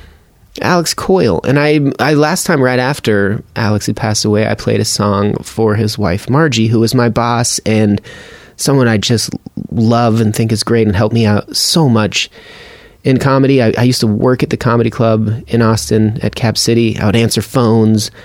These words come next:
during the day, and then I would, you know, deliver food to people's tables at night and wash dishes. And I really just wanted to be around comedy, and I, I couldn't get more immersed in it, really, than I was, it seemed like.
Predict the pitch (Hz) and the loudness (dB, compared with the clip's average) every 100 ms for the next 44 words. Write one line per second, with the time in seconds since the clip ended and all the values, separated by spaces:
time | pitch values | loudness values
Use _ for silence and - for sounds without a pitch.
0 | - 123 117 110 101 131 127 117 113 107 | -4 0 2 2 2 2 4 4 2 2
1 | 107 104 95 - - - - - - _ | 2 2 0 -6 -16 -20 -20 -20 -20 _
2 | - 82 107 127 110 104 98 117 123 117 | -8 -6 -4 0 2 0 0 0 2 0
3 | - 135 127 120 131 120 107 - - - | 0 0 2 0 -2 -2 -4 -10 -10 -2
4 | 123 120 113 110 113 113 107 101 110 107 | 0 2 0 0 2 2 2 2 2 0
5 | - 113 - 117 101 104 - 123 165 120 | 0 0 0 0 0 0 -2 0 0 0
6 | 113 113 113 98 - 120 117 107 101 95 | -2 0 0 -2 0 2 2 0 -2 0
7 | 101 110 104 101 - 104 101 98 - 101 | 0 2 2 0 -2 -2 -2 -4 -4 -2
8 | 104 110 98 101 101 - - 131 113 123 | 0 2 0 -2 -4 -4 0 0 0 0
9 | 107 110 104 107 101 - 98 95 104 95 | 2 2 2 2 0 0 -2 0 0 0
10 | 95 98 95 92 95 104 - 101 98 98 | 2 0 0 0 -2 -4 -4 -2 0 0
11 | 98 - | -2 -6